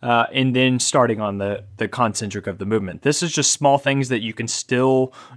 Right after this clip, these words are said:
do to inflict muscle damage on the muscle without increasing the weight. So if you are injured, I would highly recommend to, uh, slow down the eccentric, add a pause,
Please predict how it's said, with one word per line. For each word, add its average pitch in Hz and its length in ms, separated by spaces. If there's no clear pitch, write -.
do 120 300
to 123 220
inflict 117 720
muscle 117 440
damage 117 500
on 117 300
the 107 80
muscle 143 580
without 127 720
increasing 113 720
the 92 100
weight. 95 480
So 107 160
if - 80
you - 100
are 147 240
injured, 139 560
I 104 80
would 104 140
highly 131 500
recommend 113 580
to, 104 480
uh, 92 360
slow 123 420
down 120 220
the 117 100
eccentric, 107 560
add 120 200
a 113 40
pause, 101 640